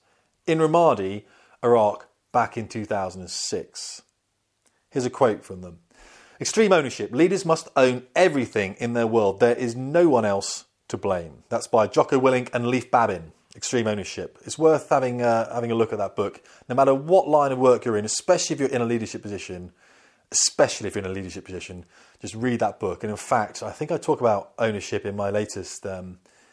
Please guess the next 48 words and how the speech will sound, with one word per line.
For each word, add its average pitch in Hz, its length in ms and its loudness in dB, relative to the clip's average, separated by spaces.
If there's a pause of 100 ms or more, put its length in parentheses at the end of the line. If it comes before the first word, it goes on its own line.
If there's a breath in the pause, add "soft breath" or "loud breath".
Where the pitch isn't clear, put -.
(300 soft breath)
essay. 98 320 -2
As 101 100 -8
you 110 80 -6
know, 107 240 0
I'm 98 100 -4
a 101 80 -4
big 104 240 -4
fan 101 360 -4
of, 92 160 -10
uh, 92 200 -4 (720 soft breath)
owning 151 380 0
your 135 180 0
own 139 260 2
problems 107 460 0
and 113 120 -6
owning 123 220 0
your 117 100 -2
own 117 160 0
life, 104 360 2
because 104 200 -8
then 110 120 -2
you 107 60 -6
get 107 140 -6
to 110 80 -12
decide 104 380 -6
the 101 60 -16
direction 101 340 -8
it 92 60 -20
takes 104 300 -10
in. 90 180 -16 (460)
Worth 151 300 4
reading 135 260 0
my 110 100 4
latest, 110 480 -2
um, 98 340 -4 (260)
essay, 90 500 -8
if 104 140 -16
you 101 80 -14
can. 85 300 -12 (460 soft breath)
If 127 120 -6
you're 110 100 -2
interested, - 420 -8
don't, 98 240 -6
if - 120 -18
you're - 80 -12
not, 104 160 -14
of - 80 -20
course. - 180 -16